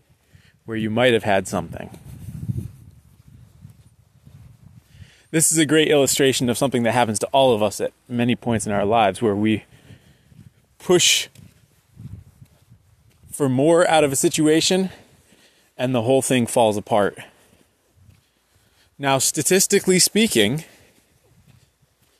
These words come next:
in those three scenarios, two of them worked out to be equal to or greater than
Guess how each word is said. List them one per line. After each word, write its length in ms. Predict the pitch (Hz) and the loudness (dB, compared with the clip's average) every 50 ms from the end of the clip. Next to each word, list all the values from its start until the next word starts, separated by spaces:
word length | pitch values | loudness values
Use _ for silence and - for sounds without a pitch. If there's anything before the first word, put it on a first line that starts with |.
| _ _ _ _ _ _ _ - - _ _ _ _ _ _ _ _ - | _ _ _ _ _ _ _ -20 -20 _ _ _ _ _ _ _ _ -4
in 160 | 160 160 165 170 | -2 0 2 4
those 240 | 165 151 160 - | 4 2 2 0
three 260 | - - 170 175 180 180 | 0 0 2 2 4 4
scenarios, 920 | - - 160 156 165 185 175 139 107 104 98 95 107 120 135 - - - _ _ _ _ _ _ _ | 2 2 2 2 2 4 4 4 4 4 4 2 2 0 -2 -4 -8 -10 _ _ _ _ _ _ _
two 240 | - - 202 208 190 | -4 -2 2 2 2
of 80 | 147 123 | 2 2
them 280 | 139 131 131 131 131 | 2 2 2 2 2
worked 300 | 127 135 143 - - - | 0 0 0 0 0 0
out 200 | 139 123 127 127 | 2 2 2 0
to 80 | - 123 | -2 -4
be 320 | 117 123 123 123 120 - _ _ _ _ _ _ - | -2 0 0 0 -2 -4 _ _ _ _ _ _ -6
equal 380 | 170 175 - - - 151 139 | -6 -6 -4 -2 -2 -2 -2
to 280 | - - 151 135 135 135 | -2 0 0 0 2 2
or 220 | 123 127 127 123 | 2 2 2 0
greater 400 | 107 - 131 131 139 131 135 120 | 0 0 0 0 2 2 0 0
than 340 | 104 120 120 123 120 117 | 0 0 0 0 0 -2